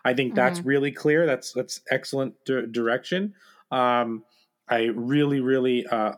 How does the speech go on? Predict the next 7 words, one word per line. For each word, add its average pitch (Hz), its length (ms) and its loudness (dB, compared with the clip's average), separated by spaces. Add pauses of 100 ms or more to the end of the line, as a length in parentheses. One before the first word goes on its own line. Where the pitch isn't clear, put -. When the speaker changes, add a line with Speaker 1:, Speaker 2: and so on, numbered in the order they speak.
Speaker 1:
liked 120 420 0
that. 170 420 -2 (360)
Um, 117 540 0 (480)
I 135 220 2 (100)
also, 143 880 0 (100)
uh, 120 560 2 (480)
Speaker 2:
I, 262 100 4